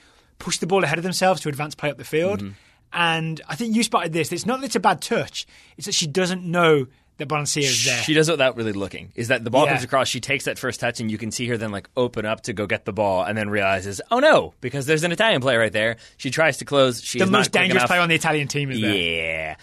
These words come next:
Speaker 2: And, uh, <laughs> she loses that fifty fifty. Uh, Bonancia then is on the ball, but I think then you've got basically all of the Australia defense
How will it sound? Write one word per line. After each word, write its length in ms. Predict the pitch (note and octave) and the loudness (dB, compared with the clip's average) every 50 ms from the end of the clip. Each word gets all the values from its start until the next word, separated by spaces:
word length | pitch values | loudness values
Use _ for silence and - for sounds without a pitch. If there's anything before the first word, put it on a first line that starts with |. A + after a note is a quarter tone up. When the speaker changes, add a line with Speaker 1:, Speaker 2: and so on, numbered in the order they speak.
| - - - | -8 -2 0
Speaker 2:
And, 280 | A2+ B2+ B2+ A#2+ B2 A2 | 0 2 2 0 0 2
uh, 400 | A#2 A#2+ A#2 A#2+ B2 B2 C3+ A2+ - | 2 2 4 4 2 2 0 -2 -4
<laughs> 60 | - | -2
she 160 | - - - C3 | -2 -2 0 2
loses 320 | C3 D3 F3 F#3 E3+ D#3 | 2 4 4 4 2 2
that 140 | E3 A#3 A#3 | 2 2 2
fifty 280 | - - C3 - C#3+ B2 | 2 -2 -4 -4 -4 -4
fifty. 460 | - C3+ B2 - - B2+ A#2+ A#2 A2+ | -4 -4 -4 -2 0 0 2 2 2
Uh, 160 | F#2 G#2+ G#2 | 2 2 0
Bonancia 420 | F#2 A2 A2 A2 A2 - A#2+ A2 G2+ | 0 0 -2 -2 -2 -2 -4 -2 -2
then 140 | G#2 G#2 G#2 | -2 -2 -2
is 120 | G2 G#2 - - | -2 -4 -4 0
on 220 | A2 A2 A2 A2 | 0 0 2 0
the 80 | G#2+ F#2 | 0 0
ball, 240 | G#2 G#2 G#2 G#2 | 2 4 4 4
but 140 | F#2+ A2 G2+ | 4 2 0
I 40 | G2 | -2
think 160 | A2 G#2+ G2 F#2+ | -4 -4 -6 -6
then 260 | F#2 A2+ B2+ C3+ C#3+ | 0 2 2 2 2
you've 160 | C#3 B2+ A2+ | 2 0 0
got 300 | A2 A#2 A2+ A2+ A2 - - - _ - | 2 2 2 2 2 0 -4 -12 _ -4
basically 420 | C3+ B2 - A#2 B2 B2 A#2+ - | -4 -4 -4 -2 -2 -2 -2 0
all 300 | - A2+ A2 A#2 A#2 A#2 | 2 2 4 4 4 2
of 80 | G#2+ G2+ | 0 0
the 140 | A2+ G#2+ | 0 0
Australia 360 | G2+ G2+ - - A2 G#2 G2+ F#2+ | 0 0 0 -2 -2 -2 -2 -4
defense 480 | F#2+ - - G2 G2 G2 - - - | -4 -4 -4 -4 -4 -4 -6 -6 -8